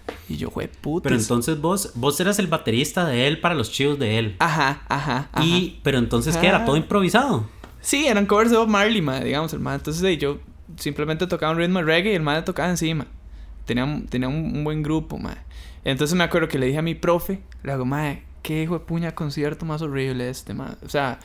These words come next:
Speaker 1: es tuanis, los músicos son buenos, pero este mae es un car-, es un cabrón. Y el mae me decía, "Mae, no suelte ese chivo, no suelte ese, e-, ese brete".
Speaker 2: Porque va a aprender.
Speaker 1: Claro, mae, y es lo único que usted tiene ahora, weón. Son ochenta dólares quincenales, mae.
Speaker 2: Ajá.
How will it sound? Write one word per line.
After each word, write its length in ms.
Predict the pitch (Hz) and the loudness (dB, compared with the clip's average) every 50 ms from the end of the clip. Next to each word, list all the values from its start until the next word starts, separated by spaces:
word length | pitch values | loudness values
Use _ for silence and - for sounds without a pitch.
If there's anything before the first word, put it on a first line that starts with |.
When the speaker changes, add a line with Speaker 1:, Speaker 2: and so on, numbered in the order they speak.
| - - - - - - - | -18 -20 -20 -20 -20 -10 -4
Speaker 1:
es 180 | - 135 - - | -4 -4 -2 0
tuanis, 340 | - 160 165 180 202 233 214 | 2 4 4 4 4 4 4
los 120 | 156 131 | 2 2
músicos 320 | 135 143 147 160 180 175 175 | 0 0 -2 0 0 0 0
son 100 | 175 170 | 0 0
buenos, 220 | 170 180 202 190 | 0 0 0 -2
pero 140 | - - 135 | -4 -6 -6
este 120 | - - | -6 -6
mae 160 | 139 147 151 | -4 -4 -2
es 60 | 160 170 | -2 -4
un 80 | 170 | -4
car-, 220 | 170 - 170 - - - - | -6 -6 -8 -8 -8 -8 -10
es 140 | 151 - - | -10 -12 -12
un 60 | - | -8
cabrón. 440 | - 156 143 135 151 196 226 214 175 - - - - - - - - | -6 -4 -2 -2 0 0 0 -2 -4 -6 -10 -20 -20 -20 -20 -14 -8
Y 60 | - | -6
el 60 | 117 | -2
mae 100 | 123 123 | 0 0
me 100 | 127 131 | 0 0
decía, 220 | 127 123 135 131 131 | 0 -2 -4 -4 -4
"Mae, 160 | 135 139 143 | -2 -2 -2
no 180 | 135 127 127 | -2 -2 -4
suelte 720 | 131 - - - 147 151 160 160 156 160 - - - 190 185 - - - - - - - - - | -4 -6 -6 -4 -2 -2 -2 -2 -4 -6 -8 -10 -10 -10 -10 -12 -20 -20 -20 -20 -20 -20 -16 -12
ese 180 | - 139 - 127 | -10 -8 -8 -8
chivo, 380 | - - - 131 127 123 110 - - | -6 -4 -4 -2 -2 -2 -4 -4 -6
no 140 | - 127 139 | -6 -6 -4
suelte 320 | - 143 135 143 151 160 | -4 -4 -4 -4 -4 -4
ese, 160 | 156 160 - - | -4 -6 -6 -6
e-, 220 | - 139 147 - - - | -8 -8 -8 -8 -8 -8
ese 160 | 131 139 - 135 | -8 -6 -6 -4
brete". 120 | 131 131 123 | -2 -2 -2
Speaker 2:
Porque 140 | 101 - 107 | 0 2 2
va 80 | 98 | 2
a 40 | 101 | 2
aprender. 480 | - 104 104 98 95 107 123 117 104 - - - | 2 0 0 0 2 2 0 0 -2 -6 -10 -4
Speaker 1:
Claro, 400 | - 170 160 156 156 165 185 214 | 0 0 2 2 2 2 2 0
mae, 240 | 208 170 135 123 - - | 0 0 0 -2 -2 -2
y 100 | 135 135 | -2 0
es 60 | 135 | 2
lo 80 | 160 | 2
único 200 | 180 190 214 202 | 2 2 2 2
que 100 | 196 170 | 0 -2
usted 160 | 147 139 160 156 | -2 -4 -6 -6
tiene 300 | - 185 190 190 214 226 | -4 -2 0 0 0 0
ahora, 340 | 185 156 165 220 247 254 208 | 0 0 0 0 0 0 -2
weón. 300 | 147 127 123 - - 151 | -2 -4 -4 -4 -6 -6
Son 140 | 165 135 151 | -4 -4 -4
ochenta 340 | 156 - 196 185 190 - | -2 -2 -2 -2 0 0
dólares 320 | 190 190 208 208 208 208 - | 0 0 0 0 -2 -4 -4
quincenales, 920 | - - 175 143 135 135 - 131 131 135 147 170 196 185 151 131 131 110 | -4 -2 -2 -2 -2 -2 -2 -2 -2 -2 -2 -2 -2 -4 -4 -4 -4 -4
mae. 300 | 113 - 64 65 - - - - - - - - - - - | -6 -6 -8 -10 -12 -14 -18 -20 -20 -20 -20 -20 -20 -14 -8
Speaker 2:
Ajá. 340 | 98 98 90 95 98 101 | -6 -4 -4 -4 -4 -4